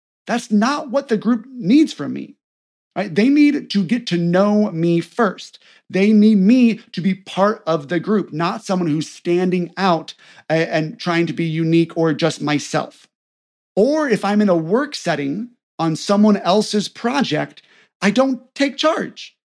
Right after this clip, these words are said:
They need someone to be a follower, so I will be that person. Or if I'm making new friends at school, I, I don't start by talking about what I believe or sharing the gospel that I follow.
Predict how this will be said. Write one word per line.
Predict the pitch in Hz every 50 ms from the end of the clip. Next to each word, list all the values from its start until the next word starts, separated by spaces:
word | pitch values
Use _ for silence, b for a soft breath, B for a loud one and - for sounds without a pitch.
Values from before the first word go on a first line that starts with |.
| _ _ _ _ _
They | 147 208 240 285 302
need | 320 320 302 302 302 -
someone | - 254 247 247 254 247 226 240
to | - 214 220 214 226 -
be | - - 190 202
a | 208
follower, | 202 - - 226 226 247 254 247 208 175 160 139 - - -
so | - 185 185 110
I | 151 156 180 190
will | 196 220 220 185
be | 151 - 180 185 190 190 202 202 b b b b _
that | - 170 160 160 180 - - _ _
person. | - - 220 226 202 - - - - - _ _ _ _ _ _ _ _ _ _ _ _ _ _ _ _ _ _ _ _ _ _ b b b b b _ _
Or | 208 254 294 294 285 247
if | 208 214
I'm | 190 175 170
making | 175 196 240 - 294 294 233
new | 185 214 240
friends | 240 - 208 208 220 233 214 214
at | 185 -
school, | - - - - 170 175 185 226 262 320 302 233
I, | 190 185 208 220
I | 190
don't | 240 277 302
start | 254 - - - 208 240 277 262 -
by | 185 170 160
talking | - - - - 254 302 302 254 220 190
about | 151 160 156 151 131 92 b b b b b b _
what | 117 139 170 202 220
I | 240 233
believe | 190 226 220 226 254 262 233 190 170 156 151
or | 185 165 165 165 165 175 190 180
sharing | - - - - 180 185 202 214 214 202
the | 196 185
gospel | 170 190 214 220 202 - 196 185 165
that | 160 151
I | 147 143
follow. | 143 143 143 139 135 143 147 - b